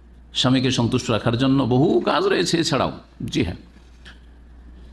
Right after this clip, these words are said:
তারপরে গর্ভধারণ করা, স্তন্য দান করা, এসব বড় ডিউটি। এবং এই শিশুরা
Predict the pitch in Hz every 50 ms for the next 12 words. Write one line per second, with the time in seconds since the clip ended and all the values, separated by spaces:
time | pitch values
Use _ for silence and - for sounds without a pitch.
0 | - - 170 156 156 151 123 147 143 139 117 135 135 127 139 139 127 135 131 131
1 | 127 123 - 117 110 110 113 - - - - - - _ - - _ _ _ _
2 | - - - - - - - - - - 160 139 - - - 151 147 147 147 143
3 | 127 135 131 135 127 127 135 120 117 110 101 101 110 - - - - - _ _
4 | 135 131 - 160 139 127 151 190 247 277 233 269 214 - - 139 - - - -
5 | - - - - - - - - - - - - - - - - - - - -
6 | - - - - - 123 131 135 135 131 131 - - - - - - - - -
7 | - - - - - - - - - - 175 170 170 170 160 170 - - - -
8 | - - - - - - - - - 165 151 - 170 160 147 117 90 78 -